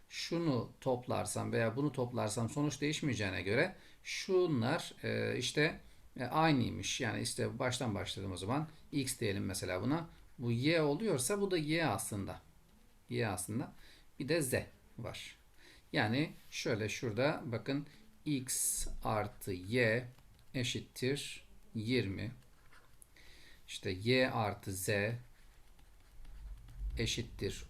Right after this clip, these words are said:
on beş. Bir de ne var? X eksi y. X eksi y eşittir sekiz gibi üç tane farklı denklem oluşturabiliyoruz. Yani on beş, on beş bu ikisi aynı denklem olacak. Eğer bu sistemi çözersem zaten buradaki,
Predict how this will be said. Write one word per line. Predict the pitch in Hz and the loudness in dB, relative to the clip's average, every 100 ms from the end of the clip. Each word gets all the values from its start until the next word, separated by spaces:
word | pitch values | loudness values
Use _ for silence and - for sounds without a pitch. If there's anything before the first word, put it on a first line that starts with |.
| - | 0
on | 139 127 95 | 2 4 0
beş. | 98 107 - - - - - - - - - - - | -2 -2 -2 -4 -6 -10 -12 -14 -16 -18 -18 -16 -4
Bir | 117 | -2
de | 107 113 127 135 | 2 4 4 2
ne | 127 104 | 0 2
var? | 123 - | 0 0
X | 160 151 - | -2 0 0
eksi | 110 98 - 98 | 0 0 -4 -6
y. | 98 104 131 147 - - - - - - | -2 2 2 0 -8 -18 -18 -18 -14 -4
X | 151 147 - - | -2 -2 -6 -4
eksi | 110 - - 87 | -4 -2 -4 -4
y | 87 107 127 135 147 - - | -2 2 4 4 0 -6 -8
eşittir | 104 - 101 - 139 151 - - - | -4 -4 -6 -2 -2 -2 -4 -10 -8
sekiz | - - 147 165 113 | -4 -2 0 0 -2
gibi | 107 202 | -2 -4
üç | 214 - | -2 -2
tane | 165 165 | 0 0
farklı | 156 139 151 | 0 0 0
denklem | 139 135 139 | 0 0 0
oluşturabiliyoruz. | 113 98 - 92 95 95 104 185 - - - - | 0 -2 -4 -4 -4 -4 -2 -4 -6 -14 -16 -12
Yani | 117 | -4
on | 147 120 | 0 2
beş, | 107 113 | 0 -2
on | 127 113 | 0 0
beş | 117 | 0
bu | 131 | -2
ikisi | 123 - 147 | -2 -2 0
aynı | 131 127 | 2 2
denklem | 107 101 - 95 | 0 -2 -2 -4
olacak. | 90 87 190 202 - - - | -4 -4 -4 -4 -10 -10 4
Eğer | 202 180 | 6 6
bu | 196 | 4
sistemi | 190 170 - 131 120 | 2 0 2 2 2
çözersem | - 175 110 95 175 160 | 2 2 2 0 0 2
zaten | 117 107 170 175 | 2 2 0 0
buradaki, | 139 107 - 196 | 0 -2 -2 -4